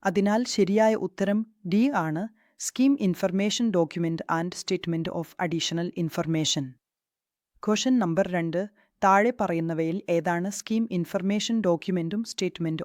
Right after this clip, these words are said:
of additional information-ഉം സംബന്ധിച്ച് ശരിയായത്? ഈ രണ്ട് ഡോക്യുമെന്റുകളും ഇന്ത്യയിലെ Association of Mutual Funds നിർദ്ദേശിച്ച ഫോർമാറ്റിലാണ് തയ്യാറാക്കേണ്ടത് എന്നാണോ? അല്ലെങ്കിൽ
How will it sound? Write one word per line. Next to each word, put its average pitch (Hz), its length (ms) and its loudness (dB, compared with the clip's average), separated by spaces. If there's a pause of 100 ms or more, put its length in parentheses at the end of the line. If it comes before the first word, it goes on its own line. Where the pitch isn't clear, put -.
of 160 80 -6 (220)
additional 165 420 -4 (140)
information-ഉം 170 720 -2
സംബന്ധിച്ച് 170 580 -4
ശരിയായത്? 147 560 0 (960)
ഈ 247 140 8
രണ്ട് 202 260 6
ഡോക്യുമെന്റുകളും 175 880 2
ഇന്ത്യയിലെ 175 560 0
Association 190 720 0 (120)
of 160 240 -4
Mutual 175 300 -2
Funds 156 460 -6
നിർദ്ദേശിച്ച 170 580 -2
ഫോർമാറ്റിലാണ് 170 880 -2
തയ്യാറാക്കേണ്ടത് 165 800 -2
എന്നാണോ? 147 540 -4 (840)
അല്ലെങ്കിൽ 190 500 2